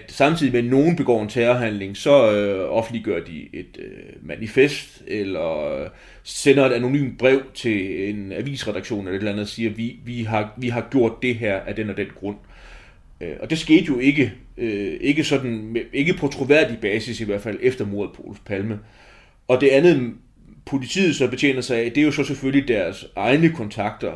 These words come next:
øh, efterretningstjenestens kontakter, eller hvordan og hvorledes man nu indhenter information, så finder man nogle indikationer i retning af, der er måske nogle sammensvorne, der,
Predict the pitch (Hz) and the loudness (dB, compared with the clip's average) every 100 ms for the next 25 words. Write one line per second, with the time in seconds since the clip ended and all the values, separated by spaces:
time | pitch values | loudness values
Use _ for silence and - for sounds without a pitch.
0 | 82 - 52 50 - - - - 107 143 | -10 -20 -18 -18 -16 -10 -8 -4 -2 -2
1 | 127 - 104 104 110 104 - - - - | -4 -4 -6 -6 -10 -14 -16 -20 -20 -8
2 | - 113 113 117 120 110 110 110 107 101 | 0 0 2 -2 0 -4 -4 -4 -2 -2
3 | 95 - - - 127 131 147 123 120 127 | -4 -12 -16 2 4 6 6 4 6 4
4 | - 117 120 135 123 123 120 110 113 107 | 4 -2 0 0 0 -2 -2 -2 -4 -6
5 | 113 110 175 165 135 180 - 160 135 120 | -8 0 2 2 0 -4 4 4 4 2
6 | 117 123 120 117 117 156 131 113 107 110 | 0 -2 -6 -8 -2 -2 -2 -4 -2 -2
7 | 135 110 110 117 107 - - 117 127 135 | -2 -4 -2 -4 -6 -12 0 6 6 6
8 | 135 - 139 117 113 117 110 127 120 104 | 4 6 4 4 -2 0 0 0 -2 -4
9 | 90 85 | -6 -8